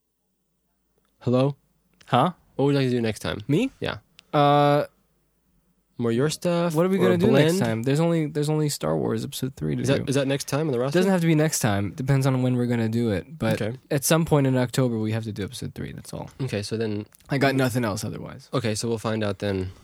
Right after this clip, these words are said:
Speaker 1: what happens
Speaker 2: Yeah, my
Speaker 1: next
Speaker 2: schedule
Speaker 1: time.
Speaker 2: is free.
Speaker 1: Yep.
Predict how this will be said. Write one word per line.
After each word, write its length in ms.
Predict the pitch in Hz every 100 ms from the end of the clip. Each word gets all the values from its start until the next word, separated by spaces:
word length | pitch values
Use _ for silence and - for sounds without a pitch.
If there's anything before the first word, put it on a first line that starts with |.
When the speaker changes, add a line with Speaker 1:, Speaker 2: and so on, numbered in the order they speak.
| - - - - - -
Speaker 1:
what 200 | 117 101
happens 680 | 101 98 - 95 95 - -
Speaker 2:
Yeah, 180 | 160 131
my 120 | 135
Speaker 1:
next 120 | 175
Speaker 2:
schedule 380 | - 127 123 135
Speaker 1:
time. 60 | 165
Speaker 2:
is 80 | -
free. 460 | 202 254 151 123 117 - - -
Speaker 1:
Yep. 180 | 135